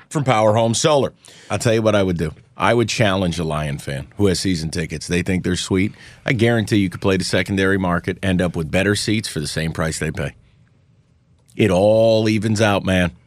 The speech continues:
You're always gonna get a couple of clunkers at home. If the team's bad, forget it. You take a bath on season tickets. You take a bath.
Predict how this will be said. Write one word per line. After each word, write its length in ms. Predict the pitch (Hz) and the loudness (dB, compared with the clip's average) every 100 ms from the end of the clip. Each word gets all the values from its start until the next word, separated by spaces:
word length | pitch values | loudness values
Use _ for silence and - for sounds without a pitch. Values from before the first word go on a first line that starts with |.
| - | -2
You're 160 | 87 | 2
always 260 | 90 104 104 | 4 4 2
gonna 160 | 113 107 | 0 2
get 120 | 107 | 0
a 40 | |
couple 260 | 101 110 110 | 0 0 0
of 60 | 104 | 0
clunkers 480 | 117 107 107 104 95 | 0 0 2 2 2
at 60 | |
home. 280 | 98 107 120 - _ _ _ _ _ - | 2 2 0 -6 _ _ _ _ _ -4
If 140 | 90 | -4
the 80 | - | -2
team's 360 | - 120 131 92 | 0 4 4 4
bad, 360 | 95 110 95 | 2 2 0
forget 300 | - 80 92 | -4 -2 0
it. 120 | 85 87 | 0 -2
You 100 | 101 | 0
take 260 | 104 82 | 0 0
a 60 | 73 | -4
bath 540 | 69 - 92 82 - | -6 -2 0 -2 -4
on 160 | 76 73 | -8 -8
season 300 | 85 76 76 | -6 -6 -8
tickets. 300 | 76 73 78 | -8 -6 2
You 140 | 120 | 2
take 360 | 117 107 98 90 | 4 0 0 -2
a 240 | 95 87 85 | -4 -2 -4
bath. 720 | 71 82 82 78 71 - | -4 -2 0 0 -4 -10